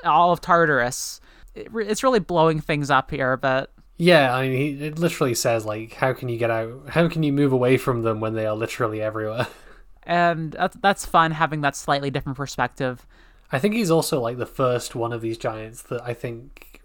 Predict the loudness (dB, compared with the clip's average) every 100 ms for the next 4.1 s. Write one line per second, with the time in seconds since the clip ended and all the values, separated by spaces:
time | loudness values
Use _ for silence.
0 | -10 -2 0 0 -4 -6 -6 -6 -4 -2
1 | -2 -6 -6 -10 -10 -8 -8 -8 -10 -6
2 | -6 -6 -8 -8 -10 -20 -20 -20 -20 -20
3 | _ _ -20 _ _ _ -6 -6 -6 0
4 | 0